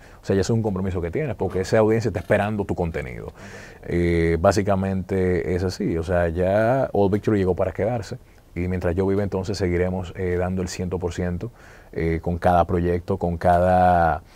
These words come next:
Speaker 1: con cada idea, eh, abriendo las puertas a nuevos profesionales, los cuales se traducen en más proyectos. Porque la idea es mejorar el servicio en la industria.
Speaker 2: Claro.
Speaker 1: O sea, el perfil del entrenador personal, que la gente entienda que el entrenador personal no es, eh,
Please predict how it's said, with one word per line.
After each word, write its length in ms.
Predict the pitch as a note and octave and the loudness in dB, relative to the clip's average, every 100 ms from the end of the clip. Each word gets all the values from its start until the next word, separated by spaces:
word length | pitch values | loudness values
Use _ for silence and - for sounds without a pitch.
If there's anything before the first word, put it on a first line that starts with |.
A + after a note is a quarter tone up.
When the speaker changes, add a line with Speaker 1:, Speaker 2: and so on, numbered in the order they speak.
| - | 0
Speaker 1:
con 140 | G#2 F#2 | 2 4
cada 220 | F#2+ F#2+ | 4 4
idea, 420 | F2+ F2+ F#2+ A#2+ - - - | 4 4 2 -2 -10 -20 -18
eh, 280 | - F2 F2+ | -6 -2 0
abriendo 280 | F2 F#2 G2 | 2 2 2
las 100 | G2 | 0
puertas 340 | - F#2+ F2+ F2 | 2 0 2 -2
a 40 | |
nuevos 180 | F2 F2+ | 2 2
profesionales, 840 | F2+ F2+ E2+ E2+ E2+ F#2 A#2 - - | 0 -2 -2 -2 -2 -2 -6 -10 -6
los 160 | F2 | -6
cuales 240 | - F#2 F2 | 0 0 0
se 60 | |
traducen 400 | F2 F2 F#2 F2+ F2 | -2 -2 -2 -2 -2
en 80 | |
más 340 | E2+ F2 E2 - | -2 0 -2 -2
proyectos. 600 | F#2 E2+ F2+ - C#3+ - - - - - | -2 0 0 -4 -14 -14 -20 -20 -20 -10
Porque 220 | - G2+ G2+ | -2 2 4
la 100 | G2 | 6
idea 120 | A#2 | 4
es 160 | B2 | 2
mejorar 600 | A2+ G#2 G2 G2 A2 A#2 - | -2 0 2 2 2 0 -2
el 220 | F2+ F#2 | -2 0
servicio 580 | - F#2 G#2 C#3 - C#3 | 0 2 2 0 0 -6
en 80 | F#2 | -4
la 80 | E2+ | -4
industria. 480 | D#2+ D2+ - D#2+ - - | -4 -8 -10 -14 -16 -12
Speaker 2:
Claro. 300 | A2+ F2 - | -10 -10 -6
Speaker 1:
O 20 | |
sea, 320 | F2+ F2+ F2 | 0 4 4
el 100 | F2 | 2
perfil 600 | F2+ F2 - G2+ A2 A2+ | -2 -4 -2 0 2 2
del 160 | G2+ F#2 | 0 -2
entrenador 580 | F2 F2 E2+ F#2 G2+ F2+ | -2 -2 0 2 0 -2
personal, 720 | F#2+ F2+ E2+ E2 E2 D#2+ - | -4 -2 -4 -4 -4 -4 -4
que 80 | |
la 80 | E2+ | -4
gente 200 | G#2 A#2+ | -2 -2
entienda 440 | B2 G2 F2 D#2+ E2 - - - - | -2 -2 -2 -4 -8 -12 -20 -20 -8
que 80 | - | 0
el 80 | F#2+ | 2
entrenador 320 | G2 G#2+ C3 | 4 2 2
personal 420 | C#3+ C3 A#2 A#2+ | 0 0 0 2
no 220 | A2 G#2+ A2 | 2 2 0
es, 420 | G2+ - - - | -2 -4 -8 -6
eh, 440 | F2 F2+ F2 E2+ | 0 2 2 0